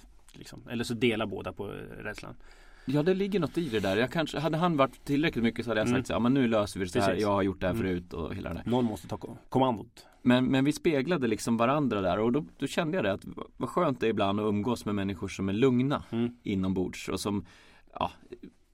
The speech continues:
Speaker 2: kan sk-, skän-, skänka lite, lite trygghet i de här
Speaker 1: Mm.
Speaker 2: situationerna. I vilket fall så kom jag hem och i, i, igår då var jag i Karlstad och då stötte jag på nästa sån här person som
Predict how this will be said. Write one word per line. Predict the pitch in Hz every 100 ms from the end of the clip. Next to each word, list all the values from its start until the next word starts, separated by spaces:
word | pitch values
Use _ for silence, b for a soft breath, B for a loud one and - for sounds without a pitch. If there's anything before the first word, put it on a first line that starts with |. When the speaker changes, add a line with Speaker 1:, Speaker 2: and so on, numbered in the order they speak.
| _ - - - -
Speaker 2:
kan | 120 -
sk-, | - 104 98
skän-, | 120 113
skänka | - 113 107
lite, | 104 98 95
lite | 85 90 95 92
trygghet | 76 101 98 104 92 82
i |
de |
här | 117
Speaker 1:
Mm. | 131
Speaker 2:
situationerna. | - - 87 90 - - B B B B B B
I | 143
vilket | 147 117
fall | 92
så | -
kom | 190 190
jag |
hem | 139 170 143
och | 123 -
i, | 139 - 135
i, | 127 127 131
igår | 165 170
då | 123
var | 104
jag | 101
i | 104
Karlstad | 180 190 - - - - -
och | 127
då | 135
stötte | - 175 160
jag | 139
på | 147
nästa | 175 175 - 202
sån | 120
här | 107
person | 107 110 98 98 101
som | 117 104